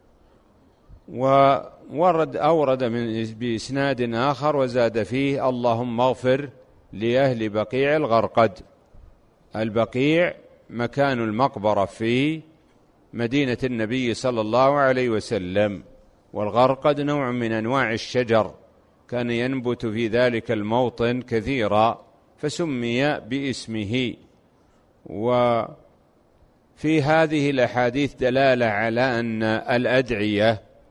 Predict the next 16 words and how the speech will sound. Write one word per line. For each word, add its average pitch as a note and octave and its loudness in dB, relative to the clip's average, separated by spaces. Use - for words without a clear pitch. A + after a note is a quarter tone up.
التي C3 0
تقال C3 2
عند B2 -2
زيارة A#2+ 0
المقابر A#2 2
ليست C#3+ 0
ذكراً B2+ 0
واحداً، G2+ 0
بل B2+ 2
أي C#3 0
ذكر A2+ -2
مشتمل B2+ -4
على B2+ 2
تسليم C3+ -4
على C3 2
الموتى A#2 0